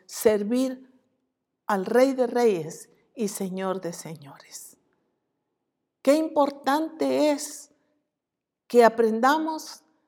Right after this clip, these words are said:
a vivir como familias, pero a experimentar esa verdadera vida en Cristo Jesús. Esa, esa vida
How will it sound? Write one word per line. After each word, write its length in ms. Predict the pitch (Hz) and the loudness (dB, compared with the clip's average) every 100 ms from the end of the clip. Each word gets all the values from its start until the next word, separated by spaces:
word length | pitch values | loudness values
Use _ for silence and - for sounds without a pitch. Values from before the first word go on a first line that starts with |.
| _ _ _ - | _ _ _ 4
a 440 | 214 220 202 - | 8 8 6 2
vivir 580 | 196 233 226 233 339 359 | -2 0 0 2 2 2
como 260 | 339 277 247 | -2 -2 -2
familias, 1300 | - 202 214 269 320 285 226 165 - - - - _ _ _ _ _ _ _ _ _ _ _ _ _ _ _ _ _ | -2 -2 0 0 0 2 2 2 -4 -14 -18 -20 _ _ _ _ _ _ _ _ _ _ _ _ _ _ _ _ _
pero 460 | 233 226 214 - - - _ _ _ _ _ | 4 6 6 2 -10 -20 _ _ _ _ _
a 220 | 226 220 | 8 8
experimentar 1400 | 220 220 - 220 214 208 208 196 190 196 - 311 403 311 _ _ _ _ - | 6 2 -2 2 4 2 -2 -4 -6 -10 -2 -2 -2 -8 _ _ _ _ 2
esa 340 | 262 262 214 | 2 4 0
verdadera 580 | 208 180 180 196 214 202 | 0 -2 -2 0 2 0
vida 440 | 226 285 226 160 _ _ _ _ | 0 -4 -4 -8 _ _ _ _
en 300 | - 202 185 | -8 -6 -6
Cristo 460 | 185 214 214 214 185 | -4 -2 -2 -6 -12
Jesús. 760 | 170 123 - - - - - _ _ _ _ _ _ _ _ _ _ _ _ | -12 -12 -14 -14 -18 -20 -20 _ _ _ _ _ _ _ _ _ _ _ _
Esa, 420 | 240 254 285 285 269 | 0 4 4 4 4
esa 280 | 247 269 277 | 0 2 0
vida 480 | 277 311 339 330 | 0 0 0 -2